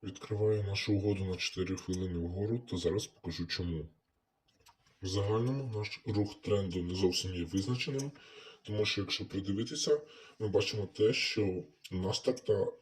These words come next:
створюється консолідація, тобто у нас боковий тренд. Але, а, дійшовши до ось цього моменту,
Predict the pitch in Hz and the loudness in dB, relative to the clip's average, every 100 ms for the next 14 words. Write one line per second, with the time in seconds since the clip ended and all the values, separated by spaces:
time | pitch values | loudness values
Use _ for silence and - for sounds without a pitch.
0 | _ - - 95 92 104 - 101 90 - | _ -6 -2 -2 2 2 4 4 4 2
1 | 98 - 98 95 - - - - - - | -4 -4 -2 0 0 -2 -10 -12 -6 0
2 | 110 - 127 120 - - _ - 120 92 | 0 4 4 4 0 -20 _ -14 -4 -2
3 | 98 - - _ _ - 92 - 92 104 | -2 -4 -14 _ _ -6 -6 -4 -2 -2
4 | 101 - - 90 76 - - _ - _ | -4 -6 2 4 4 -2 -18 _ -20 _
5 | _ - - - _ _ _ - 107 107 | _ -20 -20 -20 _ _ _ 4 8 8
6 | 87 - - - _ - - 90 87 92 | 8 0 -14 -18 _ -20 -6 2 2 2
7 | 95 - 117 131 120 107 - _ _ - | 0 4 4 2 0 0 -4 _ _ -14
8 | 127 98 - 104 - 107 101 98 90 87 | 0 0 0 -2 0 2 2 0 0 0
9 | 98 120 139 | 0 -2 -4